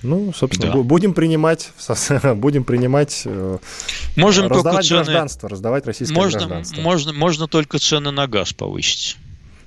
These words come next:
Speaker 1: Кстати, там у нее есть претензия, что, э, он-, они, румы-, фу ты, извините,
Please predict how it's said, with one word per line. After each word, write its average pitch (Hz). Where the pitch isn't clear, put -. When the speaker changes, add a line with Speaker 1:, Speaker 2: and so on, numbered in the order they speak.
Speaker 1:
Кстати, -
там 120
у 120
нее 135
есть 123
претензия, 120
что, 98
э, 104
он-, 104
они, 143
румы-, 117
фу -
ты, 85
извините, 82